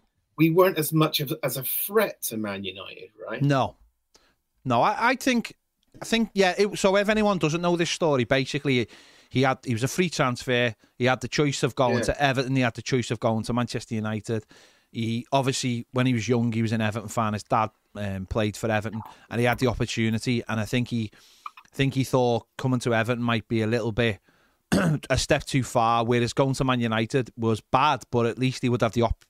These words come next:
Speaker 2: opportunity to win something, which I think he, I think he did win the league with them, if I'm right.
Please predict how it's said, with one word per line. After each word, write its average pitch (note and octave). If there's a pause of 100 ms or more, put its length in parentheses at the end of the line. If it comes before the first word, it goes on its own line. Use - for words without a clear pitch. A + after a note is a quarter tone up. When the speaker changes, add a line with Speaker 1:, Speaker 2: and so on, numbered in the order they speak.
Speaker 2:
opportunity A#2
to A#2+
win A2+
something, F3 (500)
which B2+
I D3
think E3
he, D3 (160)
I B2+
think D3+
he C3 (100)
did C3
win F3+
the E3
league F3+
with G3+
them, A3+
if D3
I'm D#3
right. F#3